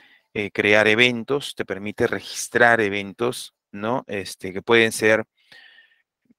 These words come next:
aquí tienes el botón de crear eventos, mira, ¿ves? Acá tienes el botoncito de crear eventos,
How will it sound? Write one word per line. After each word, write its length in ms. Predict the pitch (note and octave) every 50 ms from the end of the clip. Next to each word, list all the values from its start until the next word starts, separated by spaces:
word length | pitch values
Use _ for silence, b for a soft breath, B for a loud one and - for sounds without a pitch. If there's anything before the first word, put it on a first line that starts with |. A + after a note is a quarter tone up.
| _ _ _ _ _ _ _ _ _
aquí 200 | - B2+ - C3
tienes 240 | A#2 - B2 A#2+ -
el 60 | B2+
botón 260 | A#2 A2 - - A#2
de 100 | A#2 A#2+
crear 260 | _ - G#2+ G#2+ G#2+
eventos, 420 | G#2+ A2 A#2 A#2 A2 F#2+ E2+ F#2 F2+ -
mira, 160 | F2 F2 F2+ G#2
¿ves? 280 | D3 D#3+ - - - -
Acá 200 | - - - G#2
tienes 260 | G2+ G#2+ A2 A2 -
el 60 | G#2 G2+
botoncito 480 | F#2 - - G2+ G2 - - - A2+
de 120 | A2 G#2+ G#2
crear 260 | - - F#2+ F#2 F#2+
eventos, 800 | G#2 G#2+ A#2+ C3+ C#3 C3 - _ E3 F3 E3 - - - - _